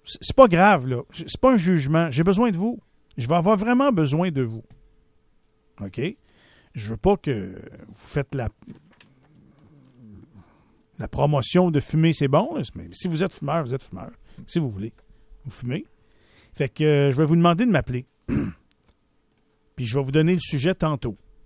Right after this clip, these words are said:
Je veux pas vendre la mèche tout de suite, mais j'ai des questions pour vous. C'est comme un sondage. Puis vous allez pas mal paraître, là, je vous le dis, là. En fait, même vous allez être drôle. Même si vous êtes pas drôle dans la vie,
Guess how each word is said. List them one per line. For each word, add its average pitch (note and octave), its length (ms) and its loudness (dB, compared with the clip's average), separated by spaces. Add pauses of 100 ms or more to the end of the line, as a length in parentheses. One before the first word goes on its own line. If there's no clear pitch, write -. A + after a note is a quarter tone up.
(140)
Je B2 80 -6
veux C3+ 100 2
pas G#3 140 6
vendre G3+ 240 4
la E3 80 6
mèche E3+ 240 2
tout C#3+ 100 0
de - 60 -6
suite, G#3 240 -2
mais E3 100 -6
j'ai C#3+ 140 0
des G3 120 2
questions A#3+ 380 0
pour F#3 140 -2
vous. F#3+ 120 2 (260)
C'est F#3 140 0
comme C#4 220 6
un A3+ 100 2
sondage. E3+ 760 2 (240)
Puis E3 80 -4
vous E3 120 4
allez B3 140 4
pas D#4+ 180 4
mal D4+ 240 4
paraître, G3 540 4
là, D3 80 2
je B2 100 0
vous F3+ 120 4
le E3+ 80 2
dis, E3+ 340 0
là. C3 180 -4
En E3+ 40 0
fait, B3+ 220 0
même B3 220 4
vous E3+ 120 2
allez F#3+ 160 6
être D#3 120 4
drôle. F3 420 4 (280)
Même C4+ 180 4
si A#3 140 0
vous G3+ 100 0
êtes A#3 120 2
pas C#4+ 140 8
drôle C#4+ 280 4
dans G3 160 6
la F3 80 6
vie, C4+ 320 2